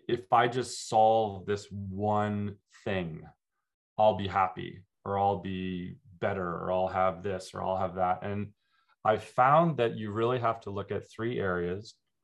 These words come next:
And I kind of cate-, categorize them as know my body is one area, shift my mind is another,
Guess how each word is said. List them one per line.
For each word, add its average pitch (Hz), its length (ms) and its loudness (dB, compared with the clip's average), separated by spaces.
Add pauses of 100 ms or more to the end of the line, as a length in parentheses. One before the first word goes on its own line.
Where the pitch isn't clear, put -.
(260)
And 104 640 2
I 104 120 -2
kind 120 200 0
of 107 120 0
cate-, 107 460 2
categorize 101 600 0
them 95 260 -2
as 92 300 -4 (400)
know 104 280 0
my 113 200 4
body 95 760 2 (600)
is 90 160 -8
one 95 240 2
area, 92 480 0
shift - 480 -8
my 98 180 2
mind 92 440 0
is 87 180 -10
another, 92 600 -2